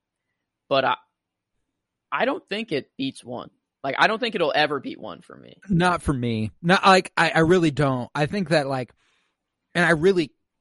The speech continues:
Speaker 2: can't emphasize enough, Marlon Brando as Vito Corleone makes the first one. Like, that's, that is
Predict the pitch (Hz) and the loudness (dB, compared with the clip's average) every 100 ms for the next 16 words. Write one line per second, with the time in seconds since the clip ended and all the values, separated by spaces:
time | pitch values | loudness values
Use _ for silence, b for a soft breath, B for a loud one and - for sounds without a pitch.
0 | _ _ _ - 175 156 147 139 139 - | _ _ _ -8 -8 -8 -10 -10 -10 -8
1 | 127 113 110 110 156 123 - - - _ | -8 -8 -12 -6 -6 -8 -14 -20 -20 _
2 | _ _ _ _ _ _ _ _ _ _ | _ _ _ _ _ _ _ _ _ _
3 | - 165 180 165 147 131 139 131 117 107 | -16 -4 -2 -2 -4 -6 -6 -6 -6 -8
4 | 117 117 - 120 110 117 117 101 107 110 | -8 -10 -8 -8 -8 -8 -10 -10 -10 -10
5 | - 107 - 73 - 60 - _ 117 113 | -12 -20 -18 -18 -18 -20 -20 _ -14 -10
6 | 123 - - b b b _ 127 135 127 | -12 -12 -20 b b b _ -6 -4 -4
7 | 117 | -6